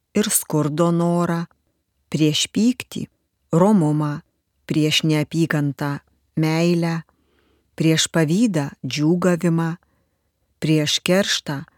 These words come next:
atleidimą ir taikingumą, prieš piktdžiugą, gailestingumą, prieš piktą linkėjimą, geranoriškumą. Išvada, anot šventojo Maksimo, mąstymo jėgą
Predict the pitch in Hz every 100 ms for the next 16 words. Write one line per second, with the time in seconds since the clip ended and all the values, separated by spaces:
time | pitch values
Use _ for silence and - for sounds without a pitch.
0 | _ _ - 180 - 196 208 196 247 190
1 | - 147 - 151 135 147 143 135 185 185
2 | 170 - _ _ _ _ _ _ _ 147
3 | 151 147 - - 202 214 - - 170 151
4 | 143 - _ _ _ - 196 214 214 -
5 | - 202 190 156 156 156 151 - _ _
6 | _ _ _ _ _ 165 160 156 - -
7 | 269 - 190 160 151 - 156 143 139 143
8 | 139 - _ _ _ _ - 156 190 202
9 | 180 165 160 - - 156 143 143 147 _
10 | _ _ _ - 160 196 - 214 175 147
11 | - _ _ _ 165 160 151 - 165 156
12 | 139 151 147 147 - - 147 139 _ _
13 | _ _ - 165 180 208 - - 160 147
14 | 139 151 190 202 202